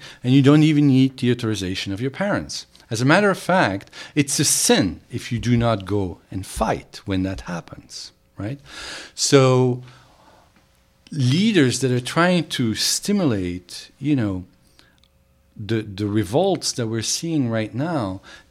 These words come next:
they don't have to be organized. They just have to be good P R people that are putting whatever happens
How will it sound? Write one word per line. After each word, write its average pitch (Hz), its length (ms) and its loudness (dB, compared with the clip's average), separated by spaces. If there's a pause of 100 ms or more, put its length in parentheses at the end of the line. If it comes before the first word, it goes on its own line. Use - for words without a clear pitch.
they 214 140 2
don't 240 180 -2
have 147 240 -4
to - 80 -12
be 101 180 -6
organized. 107 600 -6
They 156 80 -2
just 220 240 -4
have 214 140 -10
to 185 80 -10
be 170 80 -6
good 180 240 -6
P 175 160 -6
R 185 160 -4
people 101 480 -8
that 113 180 -2
are 113 160 0 (320)
putting 202 520 -2 (160)
whatever 165 380 -2
happens 120 800 -8